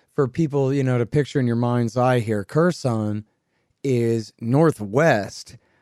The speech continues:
of the Crimean Peninsula. And I'm not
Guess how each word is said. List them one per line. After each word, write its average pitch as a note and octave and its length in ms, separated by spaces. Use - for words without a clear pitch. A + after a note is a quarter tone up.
of A#2 220
the A#2 100
Crimean A2+ 600
Peninsula. F#2 880
And G#2 600
I'm C#3+ 140
not C3+ 240